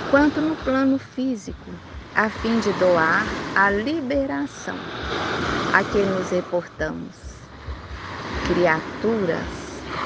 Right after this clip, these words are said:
amadas que apresentam o nome de filhos e filhas,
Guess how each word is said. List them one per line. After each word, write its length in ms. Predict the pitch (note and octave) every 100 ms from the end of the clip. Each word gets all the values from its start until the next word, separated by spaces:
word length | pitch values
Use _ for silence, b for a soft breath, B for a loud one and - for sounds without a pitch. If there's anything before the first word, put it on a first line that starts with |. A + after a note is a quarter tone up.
| -
amadas 800 | E3 E3 D#3+ F3 F#3 F3 D#3+ E3 - - - - - -
que 60 | F#3+
apresentam 880 | F#3 F#3 F3+ F3 F#3+ G3+ F#3 E3+ E3+
o 100 | E3+
nome 300 | E3 E3+ E3
de 120 | E3+
filhos 720 | - - F#3+ G3+ F#3 E3 -
e 60 | E3+
filhas, 540 | - F3+ F#3 E3+